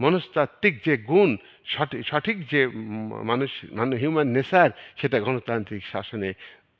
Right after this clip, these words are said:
সেটা, উম, সেটা ধরা হয় না। মানুষকে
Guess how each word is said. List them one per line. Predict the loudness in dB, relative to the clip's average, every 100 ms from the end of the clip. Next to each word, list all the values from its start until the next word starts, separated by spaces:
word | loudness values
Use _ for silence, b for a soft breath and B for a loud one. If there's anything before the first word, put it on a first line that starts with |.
| _ _ -14
সেটা, | -6 -4 -4 -10 b b _ -14
উম, | -8 -6 -4 -6 -8
সেটা | -8 -4 -4 -6 -8
ধরা | -6 -6
হয় | -4 -4 -2
না। | 0 0 -2 -10 B B B B _
মানুষকে | 0 0 -2 -6 -6